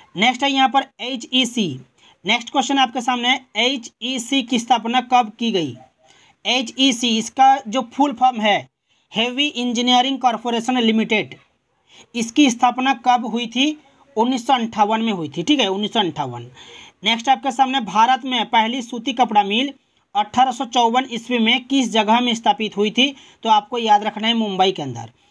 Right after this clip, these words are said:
भारत में पहली सूती कपड़ा मिल अठारह सौ चौवन ईस्वी में किस जगह में स्थापित हुई थी? मुंबई के अंदर हुई थी, ये आपको याद रखना है।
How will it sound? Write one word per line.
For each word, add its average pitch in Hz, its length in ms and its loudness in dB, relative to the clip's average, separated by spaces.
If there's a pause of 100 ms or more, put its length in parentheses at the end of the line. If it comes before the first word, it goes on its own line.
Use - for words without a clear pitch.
(220)
भारत 214 420 0
में 262 180 -2
पहली 240 340 0
सूती 233 340 -6
कपड़ा 226 300 2
मिल 233 320 -2 (240)
अठारह 240 360 2
सौ 247 140 -6
चौवन 233 440 0
ईस्वी 220 240 -2
में 233 300 2 (260)
किस 247 240 -4
जगह 208 340 0
में 254 140 -2
स्थापित 226 420 -2
हुई 208 140 -2
थी? 233 220 0 (300)
मुंबई 214 340 -2
के 233 100 -4
अंदर 208 220 0
हुई 175 160 -4
थी, 202 120 -4
ये 240 100 2
आपको 175 280 -2
याद 127 220 -6
रखना 123 220 -12
है। 117 180 -16